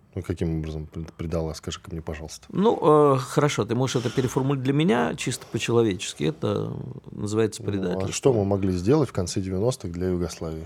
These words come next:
Speaker 2: Это сложный вопрос.
Speaker 1: Ну,
Speaker 2: Можно
Speaker 1: а что тогда?
Speaker 2: говорить, что у нас тогда
Speaker 1: Ну,
Speaker 2: армия
Speaker 1: точно,
Speaker 2: не была
Speaker 1: то-, точно,
Speaker 2: готова,
Speaker 1: точно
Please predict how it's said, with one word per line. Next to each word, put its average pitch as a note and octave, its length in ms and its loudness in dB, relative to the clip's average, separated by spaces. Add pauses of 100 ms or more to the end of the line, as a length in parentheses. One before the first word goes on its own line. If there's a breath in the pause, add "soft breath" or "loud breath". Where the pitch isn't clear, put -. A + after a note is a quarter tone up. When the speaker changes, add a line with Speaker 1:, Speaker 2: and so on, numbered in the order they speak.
Speaker 2:
Это - 260 2
сложный C3+ 440 4
вопрос. F#2 480 -2
Speaker 1:
Ну, G#2+ 80 -2
Speaker 2:
Можно B2 340 4
Speaker 1:
а - 20 2
что A2+ 80 -2
тогда? A#2+ 160 6
Speaker 2:
говорить, A#2+ 320 6
что - 160 0
у A2+ 60 4
нас G#2+ 160 2
тогда A2 320 2
Speaker 1:
Ну, G#3 80 8
Speaker 2:
армия F#3 220 6
Speaker 1:
точно, D#3 180 8
Speaker 2:
не C#3+ 60 4
была C3 280 6
Speaker 1:
то-, C3 120 8
точно, B2 180 6
Speaker 2:
готова, B2 140 6
Speaker 1:
точно A2+ 140 6